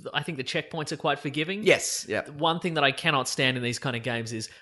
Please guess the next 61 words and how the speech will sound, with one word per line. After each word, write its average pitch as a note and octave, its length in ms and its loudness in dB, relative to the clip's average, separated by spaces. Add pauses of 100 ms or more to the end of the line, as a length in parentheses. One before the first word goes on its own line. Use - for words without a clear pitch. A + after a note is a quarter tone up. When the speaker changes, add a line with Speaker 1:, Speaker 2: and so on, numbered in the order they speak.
Speaker 1:
when B2 120 -4
there's A#2+ 140 -2
five C3 460 2
waves A#2+ 320 0
of A2 100 -6
bad A2+ 280 -2
guys G#2 280 -2
or A2+ 60 -8
something A2 200 -6
like G#2+ 140 -10
that. G2+ 240 -2
Speaker 2:
Mm. A2+ 220 -2 (320)
Speaker 1:
Or, C#3 120 6
like, A#2+ 360 6 (200)
you C3+ 100 -2
have D3+ 140 6
to D3 80 -2
get C3+ 320 4
all D#3 120 4
the C#3+ 80 2
way C3 160 8
through C3 200 0
a - 20 2
building A2+ 540 -2 (260)
and C3+ 140 -4
then B2+ 80 -4
you A#2 80 -2
die A#2+ 260 2
right A#2 240 0
at A2 60 -8
the A#2+ 100 -6
end A2+ 100 -6
and A2 80 -8
they A2+ 80 -4
put B2+ 180 -6
you B2 100 -4
right A2+ 260 -2
at - 60 -4
the G2+ 40 -10
start - 220 2
Speaker 2:
Yeah, G2+ 240 6
Speaker 1:
of A2+ 80 2
the A#2 60 -4
building A#2 80 2
Speaker 2:
absolutely, G#2 160 2
Speaker 1:
again. F2+ 140 0
It's F#2 100 2
Speaker 2:
yeah. - 60 2
Speaker 1:
like, B2+ 140 0
okay, C3+ 280 4
well, C3+ 100 0
you've C3+ 180 -2
got, D3 220 4
you've D3+ 180 0
cleared F3 360 2
three D3 240 2
rooms, A#2+ 600 -2 (180)
and B2 80 4
Speaker 2:
Yeah. G#2+ 100 6
Speaker 1:
you - 80 2
die, A2 500 0